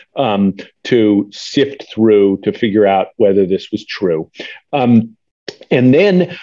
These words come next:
we, uh, you have to figure out whether it's newsworthy, 'cause just because something is, uh, you know, exciting and, um, you, uh, eh, you know, it's, you,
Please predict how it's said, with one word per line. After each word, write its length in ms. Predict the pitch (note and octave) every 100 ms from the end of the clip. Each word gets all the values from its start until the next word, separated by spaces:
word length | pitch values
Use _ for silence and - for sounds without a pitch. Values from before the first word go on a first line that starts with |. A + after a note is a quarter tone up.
| _
we, 420 | B2+ D3+ D3+ D3+ -
uh, 140 | E3 F#3
you 80 | A3
have 120 | A3
to 100 | G#3
figure 240 | A3 F#3+
out 140 | G3 F3+
whether 220 | F#3+ F#3
it's 160 | F3 F#3
newsworthy, 680 | G#3 B3 - A#2 F#2 F#2+
'cause 200 | - A#2+
just 280 | - G#3 G#3+
because 500 | A3+ - D#3+ D3 -
something 400 | D#3 C#3 D3+ C3+
is, 340 | B2 A#2 G#2+ - - _ _ -
uh, 520 | B2+ A#2 A2 G#2+ G#2 - _ _ _ _ _
you 140 | C#3+ A#2
know, 100 | -
exciting 920 | A2 - - A#2 B2+ A#2+ A#2 A#2 A#2+
and, 400 | C#3 A2 G#2+ G2 - C#3
um, 340 | A2 G#2 G#2 - - -
you, 600 | A#2+ A#2+ A2+ A2 A2+ -
uh, 380 | C#3 A2+ G#2+ G#2+ A#2+
eh, 180 | A#2 A#2+
you 140 | A#2+
know, 120 | G#2
it's, 260 | G2+ - - -
you, 260 | C3 A#2+